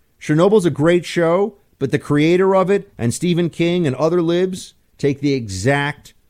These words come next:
wrong message away from it, which is that, "Oh, this is like Trump." No, it's not like Trump at all. It's actually the opposite of Trump. It's like you guys. It's like the Democrat, not you listening to this, but the Democrats.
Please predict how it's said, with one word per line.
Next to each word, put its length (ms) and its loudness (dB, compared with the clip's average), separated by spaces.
wrong 720 -2
message 480 -2
away 240 -2
from 220 -10
it, 160 -20
which 200 -8
is 80 -4
that, 180 -2
"Oh, 220 6
this 220 0
is 120 -4
like 240 -2
Trump." 220 -4
No, 160 -4
it's 120 -12
not 140 -4
like 140 -6
Trump 220 -4
at 60 0
all. 180 2
It's 100 -8
actually 220 -4
the 100 -4
opposite 420 -8
of 120 -12
Trump. 200 -10
It's 140 -8
like 220 -2
you 160 -2
guys. 360 -4
It's 100 -10
like 120 -2
the 80 -4
Democrat, 400 -2
not 160 -8
you 260 -2
listening 300 -6
to 80 -14
this, 160 -14
but 280 -14
the 60 0
Democrats. 680 -4